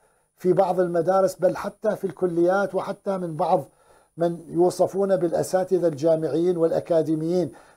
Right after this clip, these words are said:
أنت يكفي أن تشاهد هذول اللي مسولف شيء، اللي يطلعون على بعض القنوات الفضائية ويعرفون هذا أستاذ جامعي وهذا أكاديمي، ويجي يقعد هو يحلل سياسة،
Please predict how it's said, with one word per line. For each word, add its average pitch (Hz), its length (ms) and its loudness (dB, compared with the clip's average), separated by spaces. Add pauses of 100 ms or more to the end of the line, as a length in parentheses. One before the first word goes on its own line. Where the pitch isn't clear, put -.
(120)
أنت 180 180 -4
يكفي 247 460 4
أن 202 100 -2
تشاهد 208 640 2 (120)
هذول 190 240 2
اللي 196 120 4
مسولف 160 420 2
شيء، 143 400 -2 (520)
اللي 147 100 2
يطلعون 170 380 2
على 160 400 4 (260)
بعض 165 240 2
القنوات 156 600 2
الفضائية 143 760 -2 (300)
ويعرفون 165 760 2
هذا 160 240 0
أستاذ 147 400 -4
جامعي 123 540 -2 (220)
وهذا 156 380 2
أكاديمي، 156 540 0
ويجي 170 260 -4
يقعد 147 220 -4
هو 151 140 -2
يحلل 151 360 -4
سياسة، 147 540 -6